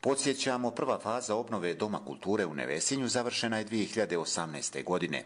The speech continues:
Sredstvima Vlada Srbije i Republike Srpske obnovljena je bioskopska sala i izgrađeni aneksi sa mokrim čvorom i pratećim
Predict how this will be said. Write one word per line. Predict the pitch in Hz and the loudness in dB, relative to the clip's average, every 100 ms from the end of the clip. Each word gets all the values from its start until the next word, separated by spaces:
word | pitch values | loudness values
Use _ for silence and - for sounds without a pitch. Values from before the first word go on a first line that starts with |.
| - - - - | -10 -18 -16 -6
Sredstvima | - 98 92 - 92 78 | -2 0 0 -2 -4 -4
Vlada | 69 76 80 76 | -2 -2 -2 -2
Srbije | - 101 104 85 64 | -2 -2 -2 -2 -2
i | |
Republike | 67 - 76 73 95 | -4 -4 -6 -2 -2
Srpske | - - - 113 101 - - - - | 0 -2 -2 0 0 -2 -16 -16 -6
obnovljena | - 107 110 98 101 92 | 0 2 0 0 0 0
je | 80 | -2
bioskopska | 76 104 - 101 - - 98 | 0 0 0 -2 -2 0 0
sala | - 98 98 92 80 | 0 0 0 0 -2
i | 90 | -4
izgrađeni | - 92 82 76 62 | -2 0 -2 -4 -4
aneksi | 76 95 - - 78 | -4 -4 -4 -2 0
sa | - 69 | 0 0
mokrim | 85 - 85 80 | -2 0 -2 -4
čvorom | - 82 78 76 | -2 0 2 -2
i | 71 | -6
pratećim | 62 58 - - - | -6 -6 -6 -4 -4